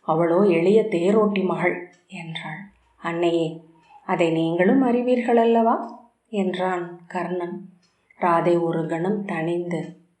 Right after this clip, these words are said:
"அறிவதற்கென்ன?" என்றாள். "தந்தையும் அதை நன்கு அறிந்திருந்தார்" என்றான். "ஆம்" என்றாள் அவள். "அவளை நான் கைப்பிடிக்கையிலேயே அங்க நாட்டுக்கு மணிமுடி சூடியிருந்தேன்" என்றான் கர்ணன்.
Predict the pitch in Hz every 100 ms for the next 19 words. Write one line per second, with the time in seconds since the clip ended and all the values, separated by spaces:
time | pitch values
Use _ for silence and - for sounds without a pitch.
0 | _ - 165 165 208 269 247 208 202 185
1 | 185 175 - - _ _ - 180 170 170
2 | 165 165 - _ _ _ - 226 285 320
3 | 359 349 233 226 214 233 294 240 220 294
4 | 294 226 202 175 165 - - _ _ 180
5 | 175 170 165 160 - _ _ _ - 196
6 | 294 302 - - 196 185 190 196 180 175
7 | 180 165 180 175 175 - _ _ _ _
8 | 190 175 175 175 170 165 175 175 175 175
9 | 180 180 180 180 180 180 233 214 196 202
10 | 202 196 202 - 254 196 202 226 220 269
11 | - 262 294 254 226 208 185 165 170 -
12 | - _ _ _ - 190 175 175 185 175
13 | 170 170 - 175 175 175 175